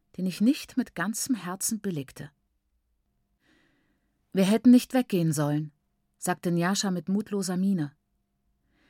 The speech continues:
„Die Eltern hätten uns nach Hause schicken sollen. Sie hätten es tun müssen, weißt du? Viele andere Leute haben das getan.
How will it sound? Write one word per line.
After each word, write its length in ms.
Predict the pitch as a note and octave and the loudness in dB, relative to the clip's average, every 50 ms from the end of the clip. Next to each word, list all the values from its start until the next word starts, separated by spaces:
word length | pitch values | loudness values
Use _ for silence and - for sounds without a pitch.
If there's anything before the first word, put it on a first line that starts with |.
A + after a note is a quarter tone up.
| _ _ _ _ _ - | _ _ _ _ _ -4
„Die 100 | F3 F3 | -2 0
Eltern 380 | - F#3+ A#3 B3+ - A#3+ A3+ F#3+ | 4 4 4 4 4 0 0 0
hätten 260 | G3 G#3 - A#3 A3+ | 0 0 0 -2 -2
uns 220 | - G3 - - | 0 -2 -2 0
nach 160 | G3+ G3 F3 | 0 0 0
Hause 260 | G3+ G#3+ A#3 A3+ G#3 F#3+ | 0 -2 0 0 0 -2
schicken 340 | - - E3 D#3 D#3+ D#3 | -2 -2 -4 -2 -2 -2
sollen. 460 | D3+ D#3 D#3 D3 D3 D3 D3+ D3+ D3 - _ _ _ _ _ _ _ _ _ _ _ _ _ _ _ _ _ _ _ - | 0 0 0 0 0 0 -2 -2 -6 -12 _ _ _ _ _ _ _ _ _ _ _ _ _ _ _ _ _ _ _ -4
Sie 120 | - F#3 | -2 2
hätten 280 | F3+ G3 G#3+ G#3+ B3+ B3 | 2 2 4 6 6 6
es 140 | A3 - | 4 2
tun 280 | - - C4+ C4+ A3 E3+ | -2 0 2 2 4 4
müssen, 320 | D#3 D3+ - - D3 D3 - _ _ _ _ | 2 0 0 -2 -6 -8 -10 _ _ _ _
weißt 320 | - D#3+ E3+ E3+ - - A3+ | -4 -4 -2 -2 -2 -2 -4
du? 120 | B3+ C#4 - _ _ _ _ _ _ _ _ _ _ _ _ _ _ _ _ _ | -6 -6 -8 _ _ _ _ _ _ _ _ _ _ _ _ _ _ _ _ _
Viele 340 | _ - C4 B3+ A#3+ - - | _ 2 4 4 4 4 4
andere 340 | G#3 A3+ A#3+ A3+ G3+ G3 F#3+ | 4 4 4 2 2 2 0
Leute 320 | F#3+ F#3 F3+ F3 D3+ B2+ | 0 0 -2 -2 -4 -4
haben 140 | D3 E3 D#3 | -2 -2 -2
das 160 | D#3+ D#3 - | -2 -2 -4
getan. 460 | - D#3+ - D#3+ E3 D#3+ D#3+ D#3 D#3 | -6 -6 -6 -4 -4 -2 -4 -4 -6